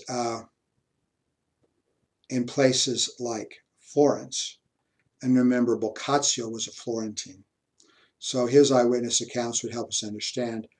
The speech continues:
what's happening in Florence. As we look at such issues as wills and taxation records, and we look in cities, we find that in the case of Florence, about two-thirds of the people there died.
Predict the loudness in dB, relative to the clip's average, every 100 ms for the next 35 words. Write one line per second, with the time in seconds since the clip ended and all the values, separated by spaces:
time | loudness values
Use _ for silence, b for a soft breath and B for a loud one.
0 | _ -10 -6 -6 -6 -12 -16 -16 -16 -16
1 | -16 -16 -18 _ _ _ b b b b
2 | _ 2 4 6 4 4 2 -2 2 2
3 | 2 2 2 0 -2 -4 -2 0 0 0
4 | -6 -8 -8 -6 -6 -6 -10 -12 -16 -18
5 | -18 b b b -2 4 6 6 2 -2
6 | -4 0 2 2 -2 -4 -12 _ _ -2
7 | -2 0 0 4 4 2 2 0 0 -4
8 | -4 -4 -6 -6 -2 0 0 -4 -8 -12
9 | -14 -18 _ _ _ -2 2 4 2 -2
10 | -6 -8 _ _ _ _ -10 -8 -2 0
11 | 0 -4 -4 -2 -4 0 2 4 4 0
12 | -6 -10 -12 -14 -16 -18 -18 -18 -20 _
13 | -20 -18 -18 -20